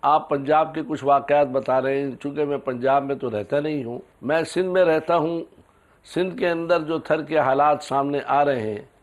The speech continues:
हमारे हुक्मरानों की अय्याशियाँ ख़त्म नहीं हो रही और उनकी तायुश ख़त्म नहीं हो रहे। हमारे यहाँ लोगों के ऊपर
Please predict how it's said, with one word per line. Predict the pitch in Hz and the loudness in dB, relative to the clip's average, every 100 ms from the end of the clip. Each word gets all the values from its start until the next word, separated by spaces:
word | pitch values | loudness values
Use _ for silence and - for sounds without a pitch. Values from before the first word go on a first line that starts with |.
| _ _ _ _ _ | _ _ _ _ _
हमारे | 123 139 160 175 | -4 0 2 2
हुक्मरानों | 160 143 131 143 143 156 170 160 | -2 -4 -2 0 2 0 -2 -4
की | 151 | -6
अय्याशियाँ | 147 139 139 147 135 175 151 | -2 -2 2 0 0 -2 -2
ख़त्म | 139 160 | -4 -4
नहीं | 143 151 151 | -4 -2 -2
हो | 135 | -2
रही | 117 107 110 - _ _ _ _ - | -4 -6 -10 -16 _ _ _ _ -2
और | 147 160 | 2 2
उनकी | 156 170 175 170 165 160 151 | 0 -4 -6 -6 -6 -4 0
तायुश | 135 143 175 - | 0 0 -2 -2
ख़त्म | 151 156 143 | -2 -2 -4
नहीं | 151 151 | -2 -2
हो | 131 | -2
रहे। | 123 120 127 _ _ _ _ | -2 -4 -8 _ _ _ _
हमारे | 127 143 165 170 | -6 2 2 2
यहाँ | 170 170 170 | 0 0 0
लोगों | 147 151 156 170 | 0 0 0 -2
के | 156 151 | -2 -4
ऊपर | - | -2